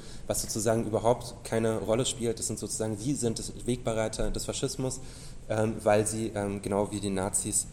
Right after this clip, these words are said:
ähm, extrem sind. Während Jesse in seinem Kapitel Grundlagen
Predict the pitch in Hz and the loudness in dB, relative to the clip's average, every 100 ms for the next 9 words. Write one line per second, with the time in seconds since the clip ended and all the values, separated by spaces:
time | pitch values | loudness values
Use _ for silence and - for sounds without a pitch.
0 | - 110 104 135 147 - 165 98 92 90 | -4 0 0 2 0 2 0 0 -4 -8
1 | - - - - - - - - - - | -12 -14 -14 -14 -14 -16 -16 -14 -14 -14
2 | - - - - - - - - - - | -14 -12 -12 -12 -12 -12 -12 -12 -12 -12
3 | - - - - - 123 131 127 - - | -14 -14 -14 -12 0 4 4 4 -2 2
4 | 127 156 160 120 104 - 113 110 113 117 | 6 8 8 4 0 -2 2 4 4 0
5 | - - 113 131 165 104 104 101 98 | -4 -6 0 0 0 2 2 0 -4